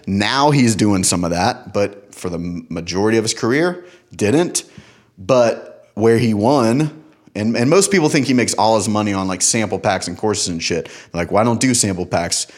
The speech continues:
and courses and shit." That's not true.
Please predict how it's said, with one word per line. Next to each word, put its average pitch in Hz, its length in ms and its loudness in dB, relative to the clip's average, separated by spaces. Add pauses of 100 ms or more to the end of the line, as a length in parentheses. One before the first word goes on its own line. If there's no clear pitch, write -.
(140)
and 92 100 -10
courses 85 480 -4
and 78 100 -10
shit." - 400 -10 (360)
That's - 160 -4
not 147 180 -2
true. 90 460 -2